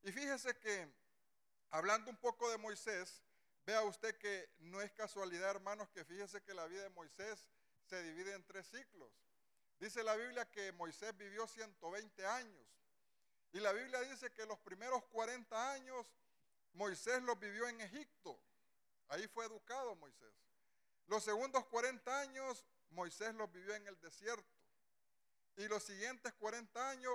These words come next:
Moisés estuvo de pastor guiando a su pueblo. Mire, tres ciclos de cuarenta, hermano. Entonces Dios nos deja un mensaje.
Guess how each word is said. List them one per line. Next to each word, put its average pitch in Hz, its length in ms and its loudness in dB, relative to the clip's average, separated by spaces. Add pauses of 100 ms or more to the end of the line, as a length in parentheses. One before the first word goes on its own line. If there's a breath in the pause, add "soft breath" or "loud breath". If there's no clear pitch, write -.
Moisés 160 420 -8
estuvo 214 340 -4
de 196 100 -6
pastor 226 640 -4 (200)
guiando 170 360 -8
a 160 40 -10
su 151 180 -20
pueblo. 165 340 -12
Mire, 214 320 -8 (360 soft breath)
tres 220 280 0
ciclos 220 520 -10
de 170 120 -12
cuarenta, 151 640 -6
hermano. 101 140 -20 (880)
Entonces 240 520 0
Dios 247 200 -2
nos 233 180 -6
deja 220 160 -2
un 214 140 -4
mensaje. 220 520 -4